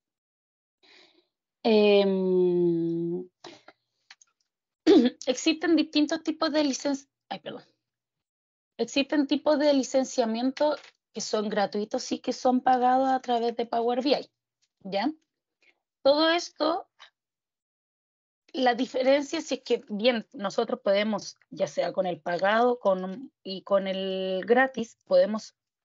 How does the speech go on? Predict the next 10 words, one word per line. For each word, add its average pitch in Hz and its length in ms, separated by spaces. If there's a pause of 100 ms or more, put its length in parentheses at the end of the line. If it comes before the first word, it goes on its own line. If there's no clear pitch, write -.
(1080)
obtener 220 500
los 233 140
mismos 254 800
datos, 208 720 (1200)
podemos 202 460
ir 208 120
a 196 60
los 185 120
mismos 190 360
conectores. 269 720